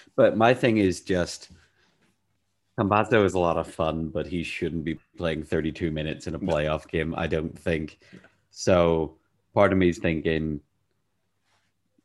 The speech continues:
Speaker 1: could you get some sort of Paul Millsap, JaMychal Green, Jokic, Gordon, Porter Junior,
Speaker 2: Yeah.
Speaker 1: everyone's massive, you play at, like,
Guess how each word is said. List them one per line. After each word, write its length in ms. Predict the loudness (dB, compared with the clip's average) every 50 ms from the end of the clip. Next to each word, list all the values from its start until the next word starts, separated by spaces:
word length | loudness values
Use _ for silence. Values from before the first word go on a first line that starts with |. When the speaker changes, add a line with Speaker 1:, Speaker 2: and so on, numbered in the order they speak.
| _ _ -20 -20 _ _
Speaker 1:
could 260 | -2 0 0 0 0
you 220 | 0 0 0 0 -2 -8 _ -2
get 240 | -2 -2 -2 -4 -10
some 340 | -6 -4 -2 -2 -2 -4
sort 240 | -4 0 0 2 2
of 340 | 2 0 0 -2 -6 -14 _ _ _ _ _ _ _
Paul 220 | 0 2 2 2 2
Millsap, 680 | 0 -2 -4 -4 -6 -2 0 0 0 0 -2 -6 _ -10
JaMychal 500 | -6 -4 -2 -2 -2 -2 -4 -6 -6 -4
Green, 560 | -4 -2 -2 0 0 -2 -4 -4 -6 -8 -10 -14 _ _ _ _ _
Jokic, 500 | -4 -4 -4 -2 -2 -4 -6 -6 -8 -10
Gordon, 500 | -6 -4 -4 -2 -4 -4 -4 -4 -4 -6 -8
Porter 340 | -6 -4 -4 -2 -2 -4 -6
Junior, 560 | -4 -4 -4 -4 -4 -4 -4 -4 -4 -4 -4 -4
Speaker 2:
Yeah. 60 | -4
Speaker 1:
everyone's 640 | -4 -2 -2 -2 0 0 -2 -2 -4 -4 -6 -4 -4
massive, 720 | -4 -4 -4 -4 -6 -6 -4 -4 -2 -2 -4 -8 -14 _ _ _ _ _ _ _ _ _ _ _ _ _
you 400 | -8 -6 -6 -6 -2 -2 -2 -2
play 520 | -4 -6 -4 -2 -2 -2 -2 -2 -2 -2
at, 200 | -2 -2 -4 -2
like, 480 | 0 2 2 2 2 0 -4 -10 -18